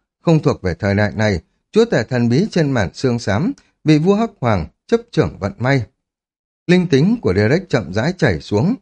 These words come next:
ngấm vào tấm da thuộc, nhưng từ ngữ và mật hiệu ma pháp trên đó nhanh chóng sáng lên, nó đỏ rực đến dọa người. Lúc này, khi đã tiến vào trạng thái minh tưởng, cậu chỉ cảm thấy tinh thần phát tán ra một chút, bay bổng lên cao vô tận,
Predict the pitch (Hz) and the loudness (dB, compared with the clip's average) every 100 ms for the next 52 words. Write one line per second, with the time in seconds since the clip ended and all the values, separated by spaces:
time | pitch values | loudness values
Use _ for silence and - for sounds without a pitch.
0 | _ _ 139 147 214 180 104 131 170 131 | _ _ 0 2 2 0 0 0 0 0
1 | - 120 - _ _ _ 185 202 190 147 | 0 -2 -2 _ _ _ 0 2 2 2
2 | 143 185 226 147 113 113 120 110 107 110 | 2 0 0 0 0 0 0 0 0 0
3 | 101 170 165 131 104 98 127 123 110 104 | 0 -2 0 -2 0 0 0 0 -2 -2
4 | 135 165 101 151 165 139 127 _ _ 214 | -4 -2 0 2 2 2 0 _ _ -2
5 | 208 160 87 95 120 - 117 220 160 110 | 2 2 0 -2 -4 -2 -2 0 0 -2
6 | 87 104 82 - _ _ _ _ - 220 | 0 0 0 -6 _ _ _ _ 0 0
7 | 226 127 92 82 - 131 143 165 120 202 | 0 -2 -2 -4 0 0 0 0 0 2
8 | 131 127 104 - 95 139 151 127 120 110 | 0 -2 -4 -4 -2 2 2 2 0 0
9 | 76 - _ - 151 139 143 143 110 95 | -2 -10 _ -2 0 2 -2 0 0 0
10 | 151 165 196 190 127 82 - 160 165 101 | -2 2 0 2 0 -2 -2 -4 -2 -2
11 | 123 185 131 98 80 202 226 - _ - | 0 0 0 0 0 -2 -2 -6 _ -2
12 | 196 196 160 80 104 107 101 110 101 117 | 0 2 0 0 -2 -2 0 -2 0 0
13 | 117 120 | 0 -2